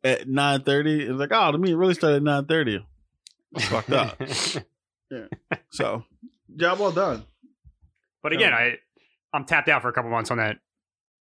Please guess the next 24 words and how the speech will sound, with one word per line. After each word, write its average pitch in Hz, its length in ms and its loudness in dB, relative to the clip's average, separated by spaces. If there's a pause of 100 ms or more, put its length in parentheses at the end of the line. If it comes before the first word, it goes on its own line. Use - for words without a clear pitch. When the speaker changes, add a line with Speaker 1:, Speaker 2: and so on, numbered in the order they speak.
(180)
Speaker 1:
Yeah. 127 300 0 (180)
Speaker 2:
Clearly. 135 560 2
Speaker 1:
Now, 131 120 -2
now 123 40 -2
I'm 123 100 -2
a 117 60 -4
no. 113 260 -8 (260)
Speaker 2:
But 156 120 -4
then 160 160 2
again, 180 320 0
look, 151 160 0 (480)
it 151 120 -6
bit 151 140 2
me 147 60 2
in 143 80 0
the 175 80 2
ass 156 160 2
today. 160 320 2 (640)
I - 80 4
should 294 140 2
have 160 80 2
done 160 120 4
it 151 80 2
again 156 340 2